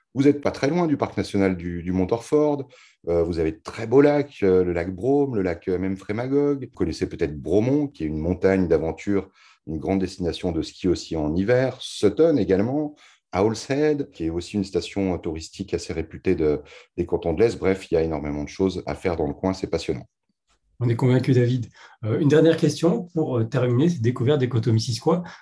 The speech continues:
Speaker 2: Le petit détail qui, pour toi, en fait un vrai grand coup de cœur ?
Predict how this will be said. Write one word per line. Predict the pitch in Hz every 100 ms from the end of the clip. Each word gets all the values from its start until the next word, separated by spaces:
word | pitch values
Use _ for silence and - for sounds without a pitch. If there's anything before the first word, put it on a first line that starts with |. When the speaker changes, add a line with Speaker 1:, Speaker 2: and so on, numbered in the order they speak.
| _
Speaker 2:
Le | - 120 127
petit | - 185
détail | 170 147 160
qui, | 175 117
pour | 123
toi, | - 165
en | 127
fait | - 135
un | 123
vrai | 107 - 139
grand | 139 135
coup | 139
de | 117
cœur ? | 123 156